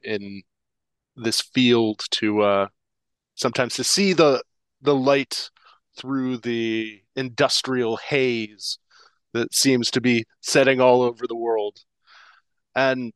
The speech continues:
you know, uh, this is such an amazing conversation. And, like, I really feel like we could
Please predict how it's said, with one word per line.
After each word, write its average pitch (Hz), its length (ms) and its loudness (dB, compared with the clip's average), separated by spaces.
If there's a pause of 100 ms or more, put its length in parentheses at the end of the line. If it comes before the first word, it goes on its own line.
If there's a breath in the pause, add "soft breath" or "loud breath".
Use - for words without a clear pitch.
(420)
you 143 80 -2
know, 117 280 0 (240)
uh, - 120 -10 (240)
this 143 300 -2
is 139 240 -8 (140)
such - 680 -4
an 127 80 -10
amazing 120 560 -6
conversation. 107 840 -4 (160)
And, 101 400 -4 (220)
like, 107 200 -4
I - 40 2
really 123 340 6
feel 120 220 2
like 113 180 2
we 113 140 -4
could 110 160 -4